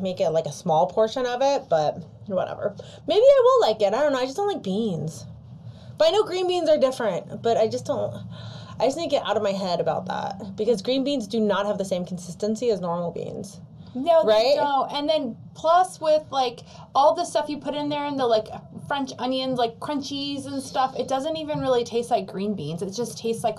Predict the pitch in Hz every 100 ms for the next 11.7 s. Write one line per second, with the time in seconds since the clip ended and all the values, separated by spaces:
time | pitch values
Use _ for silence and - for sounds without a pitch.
0 | - 190 190 170 - 285 - 269 339 370
1 | 294 277 - - 233 254 285 247 - 202
2 | 226 294 - 226 - 220 208 196 - 214
3 | - 196 175 226 214 - 202 202 - 214
4 | 208 - - - 196 208 208 220 - -
5 | 180 - 190 240 262 311 262 202 185 180
6 | 233 220 196 - 190 190 180 170 160 -
7 | - - 269 294 277 226 247 220 - 294
8 | 233 220 - 311 392 466 208 202 214 -
9 | 214 - 247 214 208 208 269 185 127 104
10 | - - - - - - 226 214 220 269
11 | 403 466 - - 208 175 165